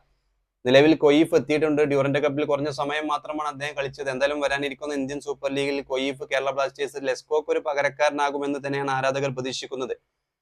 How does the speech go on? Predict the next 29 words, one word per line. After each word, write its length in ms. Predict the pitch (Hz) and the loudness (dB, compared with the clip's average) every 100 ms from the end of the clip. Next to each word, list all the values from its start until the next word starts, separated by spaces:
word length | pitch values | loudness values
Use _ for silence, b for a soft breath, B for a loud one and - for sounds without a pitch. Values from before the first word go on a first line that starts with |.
| _ _ _ _ _ | _ _ _ _ _
എന്തായാലും 300 | 127 165 190 202 | 4 6 8 8
ഡിഫൻസിലെ 480 | 170 165 185 196 202 | 6 6 4 4 6
ഈ 80 | 185 | 8
ഒരു 140 | 180 | 8
പോരായ്മയും 680 | 170 165 160 165 165 165 170 160 | 6 6 8 8 6 4 4 2
എവേ 180 | 143 160 | 2 2
മത്സരങ്ങളിൽ 560 | 170 147 165 165 165 | 2 2 0 4 2
പരമാവധി 600 | 160 156 147 156 151 156 | 4 4 4 4 2 2
എതിർ 220 | 151 147 | 2 2
ടീമുകൾക്കെതിരെ 680 | 143 147 151 156 151 147 147 | -2 -4 0 -2 0 0 2
ഒരു 200 | 147 139 | 2 2
പോയിന്റെങ്കിലും 540 | 165 147 147 147 147 147 | 2 0 2 0 -2 -2
ഒരു 100 | 143 | -4
സമനില 420 | 135 135 139 147 | -2 -4 -2 -2
നേട്ടമെങ്കിലും 640 | 151 147 139 143 143 143 143 | -2 -4 -4 -6 -4 -4 -2
എതിർ, 180 | 135 127 - | -4 -6 -6
എതിർ 200 | 139 143 | -4 -4
ടീമുകൾക്കെതിരെ 640 | 139 139 143 139 139 135 135 | -4 -4 -2 -4 -4 -2 -2
കേരള 240 | 135 131 | 0 -2
ബ്ലാസ്റ്റേഴ്സിന് 520 | 127 131 143 131 139 127 | 0 -2 -2 -6 -4 -4
നേടാൻ 240 | 123 135 | -2 0
കഴിയണം. 260 | 131 127 104 _ _ _ _ _ _ _ _ _ 123 | 0 0 -4 _ _ _ _ _ _ _ _ _ 6
എന്തായാലും 280 | 139 160 | 8 10
ഇന്ത്യൻ 220 | 156 156 160 | 8 8 6
സൂപ്പർ 260 | 165 160 175 | 2 4 6
ലീഗിൽ 240 | 170 170 | 6 6
കേരള 260 | 160 156 160 | 6 6 8
ബ്ലാസ്റ്റേഴ്സിന്റെ 600 | 160 151 165 151 165 160 | 8 6 4 0 2 4
ആവേശകരമാവാൻ 840 | 151 151 156 156 156 151 147 151 | 4 2 0 0 2 2 2 0